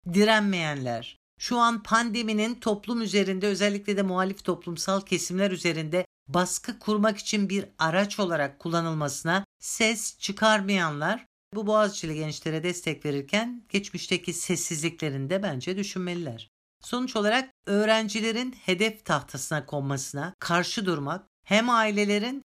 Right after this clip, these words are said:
hem biz basın mensuplarının ve benim gibi ömrü üniversitelerde gençlerle buluşarak geçen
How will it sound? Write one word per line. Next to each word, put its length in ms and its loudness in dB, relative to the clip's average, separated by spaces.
hem 320 2
biz 320 -2
basın 340 0
mensuplarının 1000 -2
ve 200 2
benim 340 0
gibi 160 2
ömrü 340 2
üniversitelerde 760 0
gençlerle 680 0
buluşarak 600 -2
geçen 520 -4